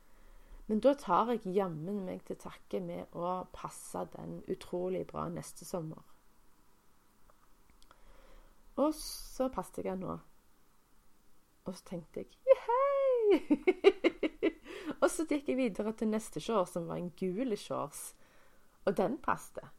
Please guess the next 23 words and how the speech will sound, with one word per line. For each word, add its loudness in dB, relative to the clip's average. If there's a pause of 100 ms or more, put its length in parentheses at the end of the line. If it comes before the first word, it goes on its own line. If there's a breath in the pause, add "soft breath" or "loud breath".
(340)
Og 0
så -12
passet -4
jeg -4
en -6
hvit -6
shorts. -10 (760 soft breath)
Og -4
så -2
passet -2
jeg 2 (100)
to -2
bukser, -6 (580)
eh, -8
og 2
en -2
topp. -6 (1900)
Og 6
flanskjørt. 0 (1600 soft breath)
Og 0
så -2
det 0
beste -4